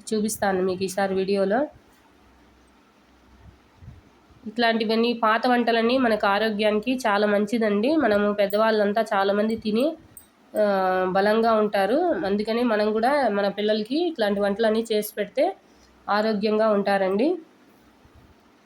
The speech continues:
ఇది చాలామందికి, కొంతమందికి దొరకదు అరటి పువ్వు అనేది, మార్కెట్లో చూస్తే ఉంటుందండి. అలాగే మనము ఇండ్లలో చెట్లు పెంచుకున్నా కూడా ఇలా అరటి పువ్వు కాస్తుంది కదండి, ఆ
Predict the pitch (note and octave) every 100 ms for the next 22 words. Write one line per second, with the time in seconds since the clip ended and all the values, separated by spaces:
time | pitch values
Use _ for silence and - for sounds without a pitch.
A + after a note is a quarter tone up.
0 | _ _ _ _ _ _ - _ _ _
1 | _ _ _ _ _ _ _ _ _ _
2 | _ _ - A3+ A3+ A#3 A3 A#3 A#3+ B3
3 | B3+ B3+ A3+ A3+ A3+ B3 B3+ G3+ G#3 G#3
4 | A3+ B3 E4+ G#3 G3+ A3 A3+ G#3+ G3+ G3
5 | B3+ G4 - - - - - G#3+ G#3+ A#3+
6 | C4 C4 B3+ A3+ - A#3 A3 A3+ A#3 G#3
7 | G3 A3+ G4+ A4+ - _ _ _ _ _
8 | _ - G#3 A3+ C4 D#4 B3+ A#3 A3+ A3
9 | G#3+ G#3+ G#3+ A3 A#3 A#3+ - A3+ A#3 A#3
10 | A3+ - A3+ G#3+ A3+ D4 B3+ A3+ G3+ G#3+
11 | A#3+ B3 A#3+ A3 A3 - A3+ G#3+ G3+ G3+
12 | D4 D#4+